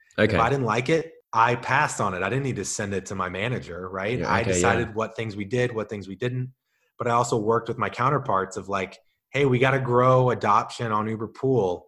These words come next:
Speaker 2: 'cause it saves us money getting more butts and seats," as we say.
Speaker 1: Yeah.
Speaker 2: And so I would work to try and raise awareness and drive trial through promo codes and things through partnerships.
Speaker 1: Okay.
Speaker 2: And so I did that for about a year and a half of my four years wa-,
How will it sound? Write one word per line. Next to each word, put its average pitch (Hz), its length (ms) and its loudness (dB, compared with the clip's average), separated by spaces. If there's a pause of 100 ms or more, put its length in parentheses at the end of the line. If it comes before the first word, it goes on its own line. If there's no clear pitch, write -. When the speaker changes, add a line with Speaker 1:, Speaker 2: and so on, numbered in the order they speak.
(120)
Speaker 2:
'cause 107 160 -8
it 92 80 -20
saves 110 340 -4
us 98 120 -10
money 107 500 -4
getting 104 240 -8
more 95 460 -4
butts 101 340 -8
and 95 100 -14 (260)
seats," - 280 -8
as 92 140 -12
we 92 100 -10
say. 87 380 -10 (180)
Speaker 1:
Yeah. 82 320 0
Speaker 2:
And 95 180 -10
so 101 460 -4
I 107 140 -2
would 107 140 -2
work 104 380 -2
to 113 60 -8
try 104 300 -2
and 98 180 -6
raise 95 320 -2
awareness 98 560 -4
and 92 160 -8
drive 92 400 -2
trial 98 640 0
through 95 220 -6
promo 110 280 -2
codes 101 360 -4
and 92 120 -12
things 98 360 -8 (100)
through 101 200 -4
partnerships. 127 680 -4 (420)
Speaker 1:
Okay. 85 300 -4 (160)
Speaker 2:
And 123 80 -6
so 139 100 4
I 139 60 4
did 143 140 0
that 147 120 4
for 139 120 2
about 120 180 4
a 107 40 0
year 104 180 -4
and 107 100 0
a 90 40 -4
half 101 280 0
of 101 140 -6
my 92 120 -6
four 95 260 -6
years 87 380 -6
wa-, 90 140 -14